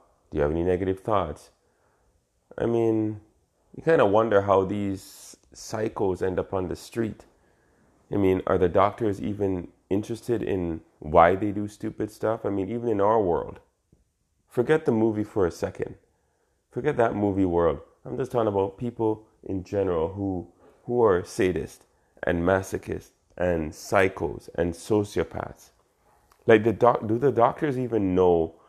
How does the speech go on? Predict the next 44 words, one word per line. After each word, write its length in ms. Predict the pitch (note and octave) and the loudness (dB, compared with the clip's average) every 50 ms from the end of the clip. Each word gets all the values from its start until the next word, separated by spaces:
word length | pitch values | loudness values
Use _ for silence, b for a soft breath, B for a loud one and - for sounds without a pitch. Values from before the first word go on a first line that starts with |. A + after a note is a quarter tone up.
| b b b b b | b b b b b
other 240 | - A#2 A#2+ C3+ B2 | 2 2 2 2 2
than 340 | A2+ A2+ G#2 F#2+ F2+ E2 D#2+ | 0 0 0 0 -2 -4 -4
just 380 | - F#2+ F2+ - - - - | -2 -4 -4 -4 -6 -14 -12
drugging 460 | - - G#2 G#2+ G#2 G2+ A#2 A2 G#2 | -2 2 4 4 4 4 2 0 0
them 240 | F2+ D#2 C2+ B1+ - - _ _ _ _ _ _ _ _ _ _ _ _ - - | 0 -2 -2 -4 -8 -14 _ _ _ _ _ _ _ _ _ _ _ _ -12 -8
and 140 | - F#2 - | -8 -8 -6
keeping 340 | - B2 A#2 - A#2 G#2 F#2 | -6 -8 -6 -4 -4 -2 0
them 260 | G#2 G2+ F#2+ F#2 - - | 0 0 0 0 -2 -6
in 200 | - F#2 F2+ F2+ | -6 -6 -6 -6
such 320 | - - - F#2+ F#2+ - - - | -6 -4 -4 -4 -4 -4 -8 -10
a 80 | E2+ | -10
calm, 720 | - - - - - G#2 G2 G2 F#2+ F#2+ F#2 F#2 F#2 F#2 - - b b b b b b b b b b b | -10 -12 -14 -8 -4 -2 -2 0 0 -2 -2 -4 -6 -8 -12 -18 b b b b b b b b b b b
or 220 | - - F#2+ F2+ E2+ | 2 4 4 6 6
what 160 | F#2+ G#2 - | 4 4 2
they 100 | - G2 | 2 0
call 240 | - - G2+ F#2 F2+ | 2 2 2 4 4
it, 80 | F2 | 4
a 80 | E2 E2 | 2 2
lucid 720 | D#2 E2 F#2 G#2 A2 G#2+ - - - A2+ G2+ F2+ F2+ G2 - _ _ _ _ _ - - | 2 2 2 2 2 2 0 -2 0 2 2 2 0 -6 -10 _ _ _ _ _ -8 -4
environment? 640 | - F#2 F2 E2 D#2+ F#2 F2+ F2+ F2+ F2 E2 - - | -2 -2 0 0 2 4 4 4 4 2 0 -2 -2
Like, 260 | F#2 F2 - - - _ _ _ _ _ | -2 -2 -4 -6 -12 _ _ _ _ _
is 240 | - F#2+ F#2 F2+ F#2+ | -6 -6 -4 0 0
that 220 | A#2+ C#3 - - | 0 0 0 0
what 180 | C#3+ C#3+ C#3+ C3+ | 2 2 2 2
it's 220 | B2+ A#2 - - _ _ _ _ | 2 0 -2 -8 _ _ _ _
all 180 | - G#2 G#2 G#2+ | 0 2 2 2
about? 180 | G2 G#2+ - - | 2 0 0 -2
No. 480 | D3 F3 - G#3+ B2 F#2+ E2 D#2+ - - _ _ _ _ _ _ _ _ _ | -2 0 2 4 4 4 4 2 -2 -8 _ _ _ _ _ _ _ _ _
You 140 | - A#2 B2+ | -4 0 0
have 140 | C#3 C#3 - | 0 0 0
to 100 | D3 C3+ | -2 0
get 220 | A#2+ C3+ C3+ C3 | 0 0 0 0
to 80 | - C#3 | 0 -2
the 80 | B2+ | 0
root 180 | A#2+ A2+ B2 B2+ | 0 0 0 0
of 80 | B2+ A#2+ | 0 0
the 60 | A#2 | 0
problem. 240 | A#2 - C3 B2 A#2+ | -2 -2 -2 -2 0
Like, 160 | G#2+ G#2 - | -2 -2 0
what's 340 | - G#2+ B2 B2+ - - - | 0 0 0 0 0 -6 -4
wrong 240 | A2+ A#2 A#2+ A#2+ | 0 2 2 2
with 160 | B2 B2 G#2 F#2 | 2 0 0 2
their 160 | A2 G#2+ G2+ | 2 2 4
mind? 520 | G2 G2 G#2+ A#2 B2+ B2 G2+ E2 D2 E2+ | 4 2 2 2 2 0 0 -2 -4 -6